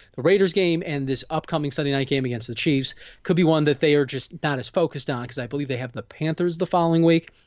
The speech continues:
They're able to pull out two wins when no one's expecting it, then go into the short week and get Oakland. And, I mean, that's gonna be as difficult for Oakland as it is for the Chargers. Pull a game out there, then suddenly things look a lot different, 'cause then they get not just the mini bye that you normally get off a Thursday night game, but their next matchup is against the Chiefs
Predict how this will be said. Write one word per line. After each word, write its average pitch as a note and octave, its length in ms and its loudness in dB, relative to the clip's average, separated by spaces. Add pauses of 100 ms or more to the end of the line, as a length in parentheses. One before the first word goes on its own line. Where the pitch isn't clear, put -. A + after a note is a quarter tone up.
(340)
They're E3+ 120 6
able A3 180 4
to E3+ 380 4 (120)
pull B3 240 2
out A#3 180 0
two A3+ 140 -2
wins F#3 240 2
when E3 100 0
no D#3 120 2
one's C#3+ 160 0
expecting C3+ 460 -4
it, G2 140 -12 (380)
then D#3 240 0
go D#3+ 200 2
into A3+ 120 0
the G#3+ 60 -2
short F#3+ 260 -4
week E3+ 260 -2
and D3 200 -6
get D3 180 0
Oakland. C#3 560 -2
And, C#3 260 -2
I C#3 40 -4
mean, D3+ 100 2
that's D3 140 0
gonna D3+ 80 -2
be C#3 100 2
as B2+ 80 0
difficult C#3 320 0
for C#3+ 100 0
Oakland C3+ 240 -2
as B2 120 -4
it B2+ 80 -2
is B2+ 200 0
for C3+ 200 -4
the A2+ 80 -6
Chargers. A2+ 440 0 (320)
Pull A#3+ 280 2
a G#3+ 40 2
game F#3+ 220 4
out C3+ 240 -4
there, C3 460 0 (400)
then F3+ 160 0
suddenly A3+ 440 -2
things F3+ 460 -6
look D#3+ 200 -4
a E3 40 -4
lot C#3+ 220 -4
different, C3+ 240 -10
'cause - 60 -10
then E3+ 100 -2
they G#3 100 -2
get D#3+ 320 0 (320)
not F3+ 80 0
just - 200 -6
the G3+ 60 2
mini F#3 220 0
bye D#3+ 160 0
that C#3+ 80 -4
you C#3 120 -4
normally D#3+ 360 -2
get C#3+ 120 0
off B2+ 100 -6
a C3+ 40 -10
Thursday C3 280 -6
night B2+ 100 -6
game, B2+ 180 -6
but B2 120 -8
their C3 100 -4
next D#3+ 320 0
matchup E3 380 -2
is C3+ 80 -8
against C3 320 -4
the C3+ 80 -2
Chiefs - 560 0